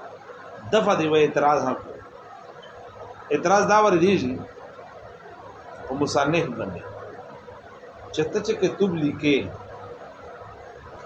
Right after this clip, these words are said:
خو نه ډېر علوم دي. لکه علم تفسیر، فقہ،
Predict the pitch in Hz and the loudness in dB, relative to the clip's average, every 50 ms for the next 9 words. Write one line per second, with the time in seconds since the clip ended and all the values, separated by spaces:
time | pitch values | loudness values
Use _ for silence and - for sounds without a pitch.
0 | - - - - - - 160 185 214 262 285 220 220 226 214 196 170 180 180 180 | -16 -16 -14 -14 -4 0 2 4 4 4 6 6 6 8 8 8 8 8 8 8
1 | 180 165 147 127 113 101 98 - - - - - - - - - - - - - | 8 6 4 2 0 -2 -6 -10 -12 -14 -14 -14 -14 -14 -14 -14 -14 -14 -14 -14
2 | - - - - - - - - - - - - - - - - - - - - | -14 -14 -14 -14 -14 -16 -14 -14 -14 -14 -14 -14 -14 -14 -14 -14 -14 -14 -14 -14
3 | - - - - - - 131 156 160 - 185 180 190 185 180 180 180 175 170 165 | -16 -16 -16 -16 -10 -2 0 0 2 2 4 4 4 4 4 2 2 2 0 0
4 | - - 180 180 180 165 - - - - - - - - - - - - - - | 0 2 6 6 6 6 4 2 -4 -10 -14 -18 -18 -18 -16 -16 -16 -16 -16 -16
5 | - - - - - - - - - - - - - - - - - 180 190 190 | -18 -18 -20 -20 -20 -18 -18 -18 -16 -18 -18 -16 -16 -14 -8 2 4 4 4 4
6 | - 175 170 165 156 143 135 127 | 4 4 4 6 6 4 2 0